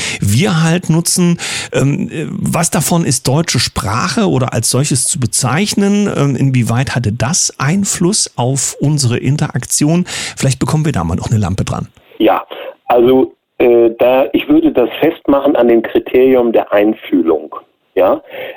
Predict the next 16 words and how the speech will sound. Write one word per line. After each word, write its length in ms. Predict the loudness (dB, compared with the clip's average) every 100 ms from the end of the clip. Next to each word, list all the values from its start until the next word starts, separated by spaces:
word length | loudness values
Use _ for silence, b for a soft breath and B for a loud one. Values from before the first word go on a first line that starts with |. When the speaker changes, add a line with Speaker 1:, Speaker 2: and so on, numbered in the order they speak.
| B
Speaker 2:
wenn 180 | 2 2
ich 180 | 2 0
über, 380 | 0 2 2
wenn 120 | 2 0
ich 120 | 2
sag, 160 | 0 0
"Gib 180 | 0
mir 140 | 2 2
den 180 | 2 0
Zucker 340 | -2 0 0
bitte" 340 | 0 -2 0 0
und, 380 | 2 2 2 -2 -2
ähm, 640 | 2 4 4 2 2 0 -4 -12 -12 -2
die 140 | -2 -2 -2
Ziffer 580 | 0 2 4 6 4 2
drei, 720 | 0 0 2 4 4 2